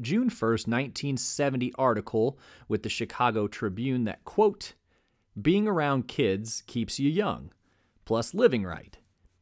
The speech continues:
He added that, quote, "Drinking good bourbon keeps you healthy," end quote. I like this guy. Coach Klein passed away in nineteen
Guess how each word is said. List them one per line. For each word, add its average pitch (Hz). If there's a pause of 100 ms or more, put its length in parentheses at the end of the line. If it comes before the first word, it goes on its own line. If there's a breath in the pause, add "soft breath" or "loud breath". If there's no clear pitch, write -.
(340)
He 120
added 117
that, 107
quote, 196
"Drinking 185
good 156
bourbon 127 (260)
keeps 135
you 165
healthy," 127
end 202
quote. 90 (160)
I -
like 107
this -
guy. - (800 soft breath)
Coach 208
Klein 165
passed 135
away 104
in 107
nineteen 98